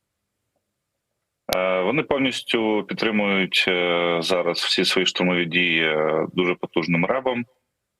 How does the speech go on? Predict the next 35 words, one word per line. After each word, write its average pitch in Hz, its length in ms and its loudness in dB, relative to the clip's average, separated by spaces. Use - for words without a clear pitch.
Е, 87 180 0
все 104 200 0
відбувається 92 580 0
за 92 140 2
підтримкою, 87 760 0
е, - 40 0
Б 76 160 0
П - 160 -4
Л 90 80 2
А. 117 220 -2
Якщо - 260 0
раніше, 90 400 0
е, - 1000 -4
основний 95 500 0
засіб, 90 460 0
е, 87 40 4
у 82 300 0
ворога 85 420 0
бу-, 78 580 0
була 85 260 0
артилерія, 104 460 0
то 80 280 -2
вже 78 140 0
останніх 78 580 -4
півроку 85 500 -2
основний 80 380 0
засіб — - 320 -2
це - 140 -2
Б 80 140 -2
П - 140 -4
Л 101 60 0
А, 107 160 -2
це - 160 -8
скиди, 92 580 0
це - 200 -2